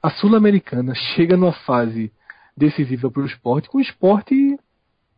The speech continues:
destroçado, né? Com o Sport longe do seu ideal.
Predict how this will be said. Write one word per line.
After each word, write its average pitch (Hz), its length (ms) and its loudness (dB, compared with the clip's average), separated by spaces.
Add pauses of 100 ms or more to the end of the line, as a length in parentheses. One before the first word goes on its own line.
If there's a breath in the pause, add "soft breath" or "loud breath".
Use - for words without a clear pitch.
(280)
destroçado, 117 960 -2
né? 113 100 -6
Com 117 140 -8
o 147 40 -4
Sport - 380 -4
longe 165 380 -2
do 170 80 -8
seu 160 200 0
ideal. 127 560 2